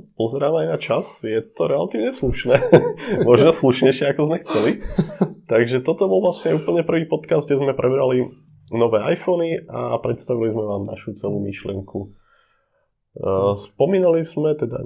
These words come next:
neviem, či sme spomínali, lebo si to ani nepamätám, tieto podcasty by sme chceli vydávať na týždennej báze.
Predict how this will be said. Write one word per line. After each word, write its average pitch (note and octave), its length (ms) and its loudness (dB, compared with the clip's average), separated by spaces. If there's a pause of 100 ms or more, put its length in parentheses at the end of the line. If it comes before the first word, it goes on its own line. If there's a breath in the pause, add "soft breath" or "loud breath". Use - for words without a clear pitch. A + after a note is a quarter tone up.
(200)
neviem, F2+ 400 -4
či - 160 -8
sme G#2 80 -2
spomínali, G#2+ 400 -4
lebo A#2 80 -2
si - 100 -10
to G2 140 -2
ani G2 100 -2
nepamätám, G#2 540 -2
tieto A#2+ 240 -4
podcasty - 560 -6
by G#2 100 -6
sme G#2 140 -2
chceli G#2 260 -6
vydávať F#2+ 380 -2
na F#2 100 -4
týždennej G2 540 -8
báze. - 320 -6